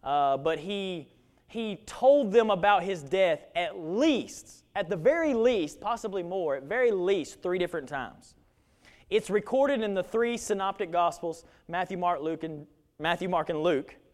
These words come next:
John, he's, you know how John was. He was totally on something else. Uh, but it's in Matthew, Mark, and Luke all record this,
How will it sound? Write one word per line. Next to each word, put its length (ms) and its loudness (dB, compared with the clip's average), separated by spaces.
John, 480 -2
he's, 420 -12
you 100 -8
know 120 -2
how 80 -2
John 280 -4
was. 140 -8
He 100 -8
was 100 -10
totally 280 -2
on 160 -8
something 300 -10
else. 240 -18
Uh, 380 2
but 380 2
it's 160 -2
in 120 4
Matthew, 280 2
Mark, 420 2
and 260 0
Luke 360 6
all 280 8
record 520 4
this, 420 0